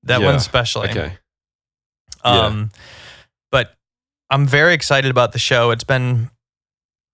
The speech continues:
Speaker 1: oh, I've been, you know, interviewing these people for a while, and it's definitely kinda crazy to throw yourself into this material, but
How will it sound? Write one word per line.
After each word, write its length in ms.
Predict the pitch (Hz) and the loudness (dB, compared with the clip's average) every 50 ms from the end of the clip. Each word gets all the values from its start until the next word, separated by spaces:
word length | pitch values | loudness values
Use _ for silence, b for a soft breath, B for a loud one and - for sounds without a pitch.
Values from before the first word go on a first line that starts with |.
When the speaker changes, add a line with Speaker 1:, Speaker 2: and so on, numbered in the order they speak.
| _ _ _ _ _ _ _ _ _ _ _ _ _ _ - | _ _ _ _ _ _ _ _ _ _ _ _ _ _ -6
Speaker 1:
oh, 280 | 127 117 117 123 131 | -4 -2 0 0 2
I've 160 | 127 120 131 131 | 2 0 0 0
been, 260 | 151 151 139 131 117 - - | 0 -2 -2 -4 -6 -6 -4
you 100 | 123 127 | -2 -2
know, 240 | 123 110 110 107 117 - _ _ _ _ _ | 0 0 0 -2 -4 -8 _ _ _ _ _
interviewing 380 | 135 139 139 135 135 139 135 131 | -4 -2 0 0 0 0 0 -2
these 120 | 117 113 | -4 -4
people 200 | - 131 117 117 | -6 -6 -6 -4
for 140 | 110 - 117 | -2 0 0
a 80 | 110 | 0
while, 480 | 107 107 113 110 110 110 107 104 107 107 | 2 2 2 4 4 4 2 2 0 0
and 240 | 104 104 101 107 120 B B B B B B B B - | -2 -4 -4 -6 -8 B B B B B B B B -8
it's 140 | - 127 | -8 -2
definitely 720 | - 143 139 143 - 170 160 147 147 143 139 135 131 131 131 - - _ _ _ _ _ _ _ _ _ _ _ _ _ _ _ _ _ _ _ _ _ _ _ _ _ - | 0 0 0 0 0 0 2 2 2 2 2 0 0 -2 -2 -6 -12 _ _ _ _ _ _ _ _ _ _ _ _ _ _ _ _ _ _ _ _ _ _ _ _ _ -12
kinda 260 | - - 131 135 135 | -6 -4 -2 -2 -2
crazy 400 | 123 - 135 123 123 127 117 127 | -2 0 0 2 2 2 0 -2
to 80 | 120 113 | -4 -4
throw 220 | - - 117 117 | -4 -2 0 0
yourself 440 | 117 113 120 117 - 120 113 110 - | 2 0 0 0 0 0 0 0 0
into 140 | 113 113 110 | -2 0 0
this 200 | 110 107 - - | 0 -2 -2 -4
material, 640 | 113 101 - 110 104 107 110 113 120 127 151 160 | -4 -4 -2 0 0 2 2 2 2 2 2 0
but 360 | 151 131 120 110 107 101 - | 0 2 2 2 2 0 -4